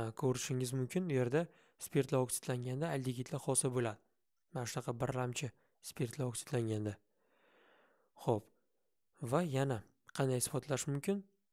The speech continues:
Bu yerda uglerodni oksidlanish darajasi minus bir, bu yerda esa uglerodni oksidanlanish darajasi plus bir.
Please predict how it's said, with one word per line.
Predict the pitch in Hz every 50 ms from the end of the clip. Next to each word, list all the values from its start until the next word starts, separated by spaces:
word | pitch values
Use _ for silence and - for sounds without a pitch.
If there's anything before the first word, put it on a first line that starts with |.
| _ _ _ _ _ _ _ _ _ -
Bu | 139
yerda | 131 123 120 120 120 123 - -
uglerodni | 156 135 135 135 135 135 131 - - 131 120 117 - _ -
oksidlanish | - 135 - - 139 127 131 131 123 117
darajasi | 123 123 127 127 120 127 123 117 - - 113 107 - _ _ _ _ _ _ _ _ _ _ _ _ _ -
minus | 147 135 131 127 123 113
bir, | 120 120 147 185 - - - _ _ _ _ _ _ _ _ _ _ _ _ _ _ _ _ _ _ _ _ _ _ _ _ -
bu | 143
yerda | 131 127 127
esa | 131 120 - 135
uglerodni | 131 131 131 127 131 131 127 - 143
oksidanlanish | 123 - - - 131 123 117
darajasi | 135 127 127 123 123 127 123 - - 185 185 180 - _ _ _ _ _ _ _ -
plus | - 151 156 - - -
bir. | 131 120